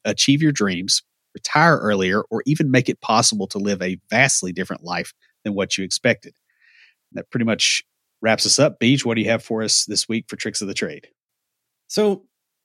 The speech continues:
Speaker 2: each of us have different areas of our finances where we need work,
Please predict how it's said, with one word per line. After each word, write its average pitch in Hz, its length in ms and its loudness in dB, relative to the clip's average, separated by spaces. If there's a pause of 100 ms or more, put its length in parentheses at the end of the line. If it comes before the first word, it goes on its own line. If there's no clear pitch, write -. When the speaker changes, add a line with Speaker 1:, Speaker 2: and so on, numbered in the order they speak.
(520)
Speaker 2:
each 233 180 6
of 254 80 2
us 254 160 4
have 143 320 2
different 180 300 2
areas 139 600 2 (160)
of 131 640 -2
our - 140 -2
finances 127 560 0
where 123 240 -4
we 127 240 -4
need 123 220 -2
work, 113 420 -18